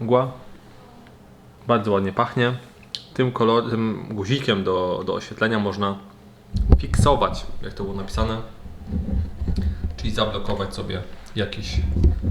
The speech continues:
wybrany kolor, na przykład jest niebieski, teraz jak go wcisnę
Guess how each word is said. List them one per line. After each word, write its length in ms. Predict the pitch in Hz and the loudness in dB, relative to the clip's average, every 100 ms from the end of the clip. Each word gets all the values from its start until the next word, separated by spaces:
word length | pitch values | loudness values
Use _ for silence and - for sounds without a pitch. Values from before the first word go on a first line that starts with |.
| - - - - - 107 98 95 95 - 101 | -2 -6 -8 -6 -4 -4 -4 -4 -6 -10 -12
wybrany 320 | 92 92 95 | -8 -8 -8
kolor, 320 | - 101 98 | -4 -4 -4
na 80 | - | -10
przykład 200 | - - | -12 -10
jest 120 | - | -6
niebieski, 440 | 113 143 - 113 | -4 -4 -4 -8
teraz 200 | 101 92 | -8 -8
jak 100 | 92 | -10
go 80 | 80 | -10
wcisnę 420 | 107 - - 107 | -12 -12 -8 -8